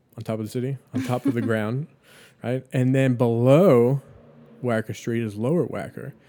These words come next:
Speaker 1: And so where we would go is we would wake up, uh, early in the morning at, like, four o'clock, and we would go down there f-, before traffic begins and be, and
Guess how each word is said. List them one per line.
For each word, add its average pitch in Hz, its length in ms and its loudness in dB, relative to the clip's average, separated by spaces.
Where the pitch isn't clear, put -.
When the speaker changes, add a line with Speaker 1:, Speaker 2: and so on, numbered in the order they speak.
Speaker 1:
And 120 100 -8
so 139 80 -2
where 127 140 0
we 143 160 4
would 156 180 4
go 151 240 4
is 117 220 0
we 131 100 2
would 135 240 2
wake 123 260 2
up, 139 280 2
uh, 110 240 -6
early 147 320 6
in 131 80 2
the 120 60 2
morning 113 420 0
at, 104 100 -6
like, 98 220 -6
four 135 280 -2
o'clock, 113 380 -6
and 113 120 -6
we 117 80 -4
would 117 200 -4
go 120 240 0
down 117 260 -2
there 113 280 -2
f-, - 240 -20
before 123 380 -4
traffic 123 500 -4
begins 101 580 -10
and 117 160 -4
be, 120 120 -4
and 113 200 -6